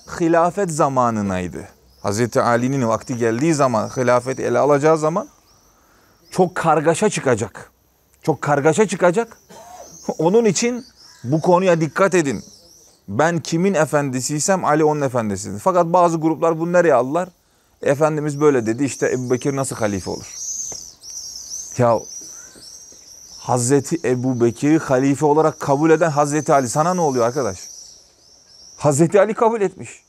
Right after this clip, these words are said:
Hazreti Ömer'i Hazreti Ali kabul etmiş. Hazreti Osman'ı Hazreti Ali kabul etmiş. Sana ne oluyor? Hazreti Ali'nin hakkı yendi.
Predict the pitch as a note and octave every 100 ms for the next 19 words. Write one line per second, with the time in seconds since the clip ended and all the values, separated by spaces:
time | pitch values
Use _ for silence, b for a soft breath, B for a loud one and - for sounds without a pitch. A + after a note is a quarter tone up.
0 | _ _ _ _ - b b b C#3 D3+
1 | F3+ F3 G3 E3+ F#3 G3 F3+ F3 F#3+ G3
2 | F3+ G#3+ G#3 F#3+ F#3+ F3 G#2+ B2 A#2+ D#3
3 | D#3+ F#3+ G3+ F3 F3+ F#3+ F#3 F3 F#3+ F#3+
4 | G#3 A3 G3+ F3+ E3+ C#3 C#3 F3+ G3 A3+
5 | G3 B2+ A2 - _ _ _ b b b
6 | D3+ E3 E3+ E3+ D#3+ E3 - E3+ C3+ G2